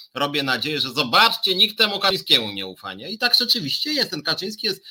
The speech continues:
coraz bardziej liderem braku zaufania społecznego, braku zaufania. Pierwsze miejsce, nawet Ziobrę wyprzedził, było dwa punkty przed Ziobrą, a teraz jest chyba sześć.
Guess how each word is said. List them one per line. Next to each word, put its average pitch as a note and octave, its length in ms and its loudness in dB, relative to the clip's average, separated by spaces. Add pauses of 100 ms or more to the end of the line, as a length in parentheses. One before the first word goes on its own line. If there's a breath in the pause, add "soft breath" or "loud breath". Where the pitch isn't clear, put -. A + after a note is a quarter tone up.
(120 loud breath)
coraz G#3+ 400 2
bardziej G#3+ 340 4
liderem F3 460 0
braku E3 360 6
zaufania E3+ 640 0
społecznego, A#2+ 540 -8
braku D#3 380 0
zaufania. A2+ 640 -8 (240 loud breath)
Pierwsze G3 420 2
miejsce, F#3+ 260 -2
nawet F3 160 0
Ziobrę F#3 400 2
wyprzedził, D#3+ 440 -4
było D3 240 -2
dwa B2 240 4
punkty A3 340 -6
przed G#3 240 0
Ziobrą, F#3+ 360 -2
a - 20 -
teraz F#3 200 -2
jest E3 160 -12
chyba D#3+ 180 2
sześć. - 460 0